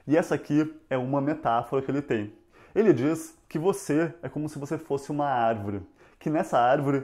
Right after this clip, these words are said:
tem frutos que são os resultados. Então, ele diz que o dinheiro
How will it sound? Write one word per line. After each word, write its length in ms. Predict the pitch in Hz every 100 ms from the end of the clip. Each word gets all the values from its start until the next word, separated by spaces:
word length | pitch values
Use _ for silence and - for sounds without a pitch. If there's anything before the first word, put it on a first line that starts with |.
| -
tem 180 | 147 131
frutos 640 | - 147 170 170 190 - - _ _
que 120 | 147
são 360 | 151 147 156 151
os 200 | 156 -
resultados. 1120 | - 156 135 160 160 120 113 110 104 - - _ - -
Então, 260 | - 170 175
ele 160 | 165 175
diz 280 | 123 165 -
que 140 | -
o 80 | 156
dinheiro 640 | 143 190 135 160 170 139